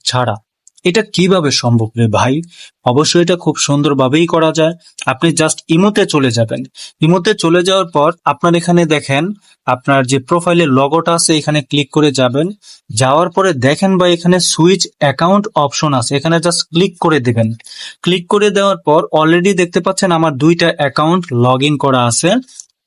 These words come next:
মাত্র একটা অ্যাক্টিভ আর বাকি একটা ইনঅ্যাক্টিভ আছে, আমি ইচ্ছা করলে অ্যাক্টিভ করতে পারি।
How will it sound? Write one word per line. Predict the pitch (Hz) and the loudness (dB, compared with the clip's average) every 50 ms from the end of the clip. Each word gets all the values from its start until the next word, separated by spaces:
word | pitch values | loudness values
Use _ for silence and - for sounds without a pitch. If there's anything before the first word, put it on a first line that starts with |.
| _ - | _ -2
মাত্র | 135 143 151 160 - - - 185 180 - - | 0 0 0 0 -2 -2 -2 -2 -2 -2 0
একটা | 180 185 196 - _ _ - | -2 -2 -2 -4 _ _ -2
অ্যাক্টিভ | 190 175 175 175 170 175 - - 233 269 262 - _ _ - - - _ - | 0 2 2 0 -2 -4 -2 -2 0 0 -2 -4 _ _ -20 -20 -16 _ -4
আর | 139 135 | -2 -2
বাকি | 123 147 147 151 - 170 | 0 0 -2 -2 -2 -2
একটা | 170 170 - 180 | -2 0 0 0
ইনঅ্যাক্টিভ | 170 147 143 156 165 170 170 175 170 170 | 0 2 2 0 0 0 0 0 0 0
আছে, | 175 170 - 202 | 0 0 0 0
আমি | 175 156 156 | 2 2 2
ইচ্ছা | 165 170 - - 170 | 2 0 0 -2 -2
করলে | 165 180 190 196 196 | 0 0 0 2 0
অ্যাক্টিভ | 147 127 - - 147 139 - - | 0 0 -2 -2 -4 -2 -2 -2
করতে | 135 131 - - 196 | -2 -2 0 0 -2
পারি। | 185 165 - 127 117 117 110 | -2 0 -2 -2 -2 -2 -6